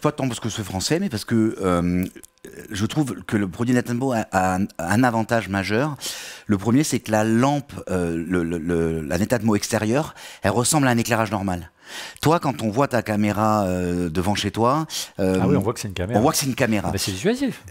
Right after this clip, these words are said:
Speaker 2: c'est très bien.
Speaker 1: Ouais, mais moi non. Du coup, moi, j'ai, euh, j'ai, c'est une Netatmo qui a vraiment l'impression que c'est, c'est, c'est,
Speaker 2: Le
Speaker 1: c'est
Speaker 2: voleur
Speaker 1: une
Speaker 2: ne
Speaker 1: lampe.
Speaker 2: sait pas qui vole.
Speaker 1: Non, ouais, tout à fait. Donc,
Speaker 2: Comment
Speaker 1: du
Speaker 2: il sait
Speaker 1: coup,
Speaker 2: qu'il
Speaker 1: euh,
Speaker 2: est
Speaker 1: ça
Speaker 2: surveillé ?
Speaker 1: permet de, ça m'a permis de voir que ma voisine passait sur ma, euh, passait sur ma terrasse pour
Speaker 2: Madame,
Speaker 1: aller,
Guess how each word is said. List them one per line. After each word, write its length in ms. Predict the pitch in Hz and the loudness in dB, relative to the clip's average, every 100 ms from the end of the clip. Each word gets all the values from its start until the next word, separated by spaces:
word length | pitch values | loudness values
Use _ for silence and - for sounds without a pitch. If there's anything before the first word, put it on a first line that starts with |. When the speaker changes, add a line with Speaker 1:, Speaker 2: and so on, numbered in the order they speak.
| - | -20
Speaker 2:
c'est 120 | - | -10
très 140 | - 143 | -2 2
bien. 80 | |
Speaker 1:
Ouais, 320 | 165 202 208 - | 4 4 2 0
mais 100 | 120 | 4
moi 160 | 143 202 | 4 4
non. 200 | 180 160 - - - - | 2 0 -10 -20 -20 -10
Du 80 | 120 | -4
coup, 100 | 175 | 2
moi, 140 | 180 160 | 4 4
j'ai, 220 | 135 135 | 2 2
euh, 100 | 113 | 2
j'ai, 160 | 107 104 | 0 -2
c'est 180 | 117 101 | -2 2
une 80 | |
Netatmo 320 | 135 131 113 165 | 2 2 2 2
qui 100 | 151 | 2
a 40 | |
vraiment 180 | 113 139 | 2 2
l'impression 360 | 120 101 98 160 | 2 0 -2 0
que 40 | |
c'est, 160 | 117 92 | -2 -2
c'est, 260 | - 107 | -2 0
c'est, 120 | - 110 | 0 0
Speaker 2:
Le 80 | |
Speaker 1:
c'est 100 | 110 | 4
Speaker 2:
voleur 160 | 120 117 | 4 6
Speaker 1:
une 40 | |
Speaker 2:
ne 40 | 117 | 4
Speaker 1:
lampe. 120 | 147 | 4
Speaker 2:
sait 80 | 185 | 2
pas 140 | - | 0
qui 160 | 160 - | -4 -4
vole. 200 | 120 113 85 - | -6 -6 -8 0
Speaker 1:
Non, 100 | 147 | 2
ouais, 160 | 139 | 4
tout 140 | - - | 0 -2
à 80 | 156 | -2
fait. 220 | 143 110 | 0 -2
Donc, 160 | 95 101 | 0 0
Speaker 2:
Comment 140 | 185 | 0
Speaker 1:
du 40 | |
Speaker 2:
il 40 | 196 | 2
sait 100 | 170 | 4
Speaker 1:
coup, 80 | 170 120 | 6 4
Speaker 2:
qu'il 100 | 117 | 2
Speaker 1:
euh, 120 | 110 | -2
Speaker 2:
est 40 | 107 | -2
Speaker 1:
ça 60 | |
Speaker 2:
surveillé ? 200 | - 175 | 0 2
Speaker 1:
permet 180 | 104 120 | 2 2
de, 80 | 110 | 0
ça 120 | 104 | 2
m'a 100 | 98 | 2
permis 220 | 95 101 | 2 2
de 60 | 92 | 2
voir 240 | 87 113 | 2 2
que 160 | - 107 | 2 0
ma 160 | 98 90 | 2 2
voisine 340 | 95 90 113 | 2 0 0
passait 260 | 104 - 98 | 0 -2 -4
sur 160 | 95 | -2
ma, 360 | 90 90 87 85 | 2 2 2 0
euh, 220 | 80 80 | 0 -2
passait 260 | 90 85 101 | -2 -2 -2
sur 120 | 95 | -2
ma 120 | 90 | -2
terrasse 400 | 90 87 117 131 | 0 2 2 0
pour 180 | - 92 | -2 0
Speaker 2:
Madame, 200 | 110 139 | 2 2
Speaker 1:
aller, 160 | 208 | 0